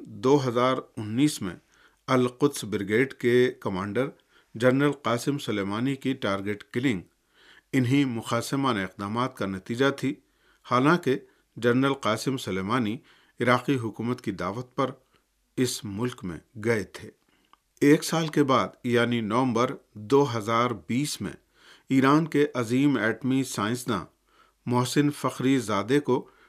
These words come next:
ٹارگٹ کلنگ کا نشانہ بنایا گیا۔ قرائن اور دستاویزات سے پتہ چلتا ہے کہ محسن فخری زادے کی ٹارگٹ کلنگ میں امریکہ، منافقین کا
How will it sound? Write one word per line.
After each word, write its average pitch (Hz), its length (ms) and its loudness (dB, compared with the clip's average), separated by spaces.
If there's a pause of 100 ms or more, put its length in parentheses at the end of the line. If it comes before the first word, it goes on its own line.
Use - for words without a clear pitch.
(180)
ٹارگٹ 127 500 2
کلنگ 127 300 -2
کا 113 140 -4
نشانہ 110 420 -4
بنایا 123 520 0
گیا۔ 80 140 -8 (640)
قرائن 131 380 6
اور 139 160 6 (180)
دستاویزات 120 840 2
سے 139 200 -2
پتہ 98 260 -4 (100)
چلتا 107 360 -4
ہے 135 100 0
کہ 131 140 0
محسن 110 560 -2
فخری 110 360 -6
زادے 104 400 -4
کی 127 240 -2 (540)
ٹارگٹ 113 580 0
کلنگ 127 340 0
میں 117 140 -2 (380)
امریکہ، 135 500 4 (420)
منافقین 120 680 -2
کا 127 140 0